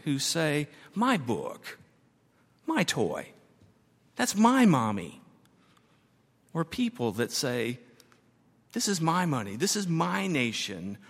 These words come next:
Or a church that says, "These are my truths, this is my church, these are my traditions." I have a feeling that John expected Jesus to say,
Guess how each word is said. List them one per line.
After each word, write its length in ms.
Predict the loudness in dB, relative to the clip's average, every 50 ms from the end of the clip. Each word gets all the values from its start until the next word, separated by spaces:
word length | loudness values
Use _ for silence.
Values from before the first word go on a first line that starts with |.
| -20 -12 -4
Or 140 | -2 -2 -2
a 40 |
church 480 | 0 0 0 2 2 2 2 0 -2 -2
that 120 | -2 -2
says, 240 | 2 2 2 2 0 -2 -8 -14 -10 -10
"These 200 | -6 -4 -2 -2
are 120 | -2 0
my 460 | 0 0 0 0 0 0 0 -2 -2
truths, 540 | -2 -4 -4 -2 -2 -2 0 -2 -2 -4 -6 -8 -12 -10 -6
this 180 | -4 -2 0 0
is 160 | 0 -2 0
my 380 | 0 0 0 0 0 -2 -4
church, 420 | -4 -4 -4 -4 -4 -4 -6 -6 -4
these 220 | -4 -4 -2 0
are 160 | 0 0 0 -2 -10 -18 -10
my 480 | -4 0 0 2 2 2 2 2 2 2
traditions." 1120 | 0 -4 -4 -4 -4 -4 -4 -4 -4 -2 -2 -2 -4 -4 -4 -4 -6 -8 -8 -10 -12 -14 -14 -18 _ _ _ _ _ _ _ _ _ _ _ _ _ _ _ _ _ _ _ _ _ _ _ _ _ _ _ _ _ _ _ _ _ _ _ -20 -10
I 100 | -6 -2
have 180 | -2 0 0
a 40 | -2
feeling 400 | -4 -2 -2 0 0 2 2 0
that 100 | 0 0
John 340 | 0 0 0 2 2 0 0
expected 480 | -2 -4 -2 -2 -4 -4 -4 -8 -8 -4
Jesus 500 | -2 -2 -2 -2 -2 -4 -4 -4 -6 -8
to 140 | -6 -6
say, 420 | -6 -4 -2 -2 -2 0 -2 -2